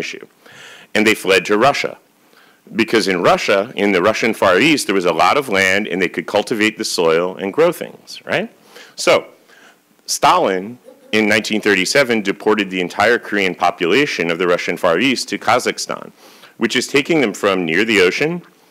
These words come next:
to the farthest place on earth from the ocean. The entire culture changed, the language was lost, they destroyed, you know, the Russians at the time,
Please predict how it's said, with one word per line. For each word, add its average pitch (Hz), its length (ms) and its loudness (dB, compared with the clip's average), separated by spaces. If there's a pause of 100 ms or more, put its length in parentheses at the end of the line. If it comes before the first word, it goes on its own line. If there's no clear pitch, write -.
(260)
to 117 160 0
the 101 140 0
farthest 107 500 2
place 107 240 2
on 104 140 2
earth 135 180 2
from 85 180 -2
the 76 120 -2
ocean. - 260 -10 (280)
The 87 100 -2
entire 117 380 0
culture 113 400 0
changed, 85 520 -2
the 85 80 -2
language 104 460 0
was 110 180 -2
lost, 85 420 0
they 87 100 -4
destroyed, 104 600 -2
you 113 100 0
know, 95 40 0
the 80 140 -2
Russians 95 500 0
at 85 100 -2
the 85 60 -10
time, 78 320 -10